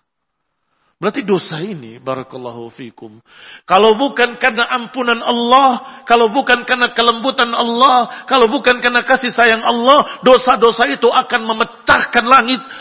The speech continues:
akan menghancurkan bumi, dan akan meruntuhkan gunung-gunung. Jelas sekali Allah katakan,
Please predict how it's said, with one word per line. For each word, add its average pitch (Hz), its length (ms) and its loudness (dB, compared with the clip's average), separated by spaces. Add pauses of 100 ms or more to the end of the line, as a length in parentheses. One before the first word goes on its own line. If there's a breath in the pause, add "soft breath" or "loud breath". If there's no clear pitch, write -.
(140)
akan 214 240 2
menghancurkan 233 800 0
bumi, 262 480 -4 (160 loud breath)
dan 247 160 4
akan 247 240 0
meruntuhkan 254 560 0
gunung-gunung. 160 640 -6 (1800)
Jelas - 320 -14
sekali - 240 -20
Allah - 200 -14
katakan, - 440 -20